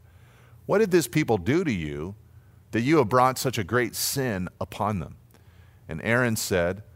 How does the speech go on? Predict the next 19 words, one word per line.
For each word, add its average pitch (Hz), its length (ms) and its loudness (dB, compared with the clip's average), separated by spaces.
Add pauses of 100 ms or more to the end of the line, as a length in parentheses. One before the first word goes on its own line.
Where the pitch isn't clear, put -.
(280)
"Let 120 160 0
not 120 180 4
the 117 120 -2
anger 107 320 0
of 92 100 2
my 95 120 2
Lord 101 360 0
burn 92 220 -2
hot. 110 340 -2
You 98 120 -2
know 104 200 0
the 82 120 -4
people, 98 520 -4
that 87 180 -6
they 90 100 0
are 82 120 -4
set - 340 -2
on 80 240 -6
evil. 92 400 -8